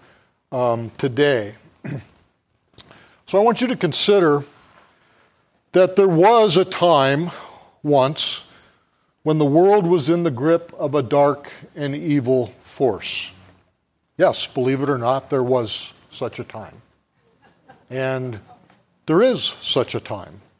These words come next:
now. And there will be such a time in the future until our Lord Jesus returns. This is the state of the fallen world. This is, this is the sinful nature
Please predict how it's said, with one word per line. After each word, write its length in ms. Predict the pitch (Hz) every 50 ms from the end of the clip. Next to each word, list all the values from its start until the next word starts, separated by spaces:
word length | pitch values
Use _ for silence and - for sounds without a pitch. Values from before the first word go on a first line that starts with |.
| _ _
now. 360 | - 165 214 196 127 95 92 - _ _ _ _ _ _ _ _ _ _ _ _ _ _
And 360 | - 185 208 247 254 247 240 202
there 140 | 254 254
will 240 | 254 220 233 269 294
be 300 | 233 190 254 214 151 123
such 320 | - - - 170 156 - 160
a 40 |
time 500 | - - - 156 151 147 135 131 123 113 - _ _ _ _ _ -
in 160 | 165 175 185
the 80 | 190 180
future 540 | - - 202 233 - - - 214 190 165 147
until 280 | 135 120 - 165 170
our 160 | 165 165 165 160
Lord 260 | 160 175 185 175 147
Jesus 520 | 127 131 165 185 185 170 170 160 - -
returns. 760 | 185 170 165 - 196 202 214 202 147 107 95 92 - - - _ _ _ _ _ _ _ _ _ _ -
This 240 | 160 202 - - 220
is 200 | 214 185 156 123
the 120 | 165 175
state 480 | - - - - 165 160 175 190 185 -
of 460 | - 160 156 151 156 156 147 143 135
the 80 | 165
fallen 600 | - - - 160 156 160 160 165 165 165 165 160 143 - - _ _ _ _
world. 460 | 143 131 156 208 226 202 156 131 117
This 200 | 135 147 - -
is, 280 | 175 156 151 147 131 -
this 320 | - 135 156 170 - -
is 160 | 190 160 143
the 100 | 165 160
sinful 640 | - - - - 196 202 196 - - - 185 175 160
nature 720 | 156 156 165 196 214 208 - - - 170 151 147 135 -